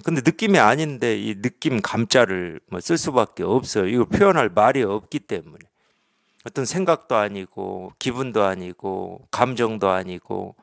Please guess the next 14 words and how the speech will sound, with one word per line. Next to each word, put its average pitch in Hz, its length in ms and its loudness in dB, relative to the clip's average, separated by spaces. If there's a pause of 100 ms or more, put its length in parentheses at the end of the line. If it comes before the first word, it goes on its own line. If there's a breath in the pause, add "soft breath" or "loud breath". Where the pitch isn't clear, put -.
(260 soft breath)
암도 113 520 2
아니고, 92 680 -4 (960)
예, 120 220 2
우리 147 640 0
그런 208 240 4
건 196 140 6
아니야. 110 480 -2 (880)
근데 170 360 0
이 135 200 -6
감이 170 440 2
있는 104 240 -6
거예요, 90 180 -8
이 90 120 -10
감이. 80 520 -16